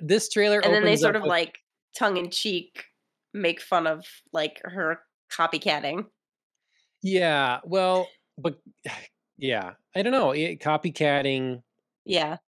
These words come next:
Speaker 1: it's, it's all, it's all confusing, you know, I guess, uh,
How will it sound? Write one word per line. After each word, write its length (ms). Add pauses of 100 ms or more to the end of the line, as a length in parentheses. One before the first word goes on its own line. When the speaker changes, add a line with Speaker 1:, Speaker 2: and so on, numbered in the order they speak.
Speaker 1:
it's, 220 (100)
it's 200
all, 420
it's 240
all 520 (580)
confusing, 500
you 80
know, 140
I 60
guess, 340 (100)
uh, 140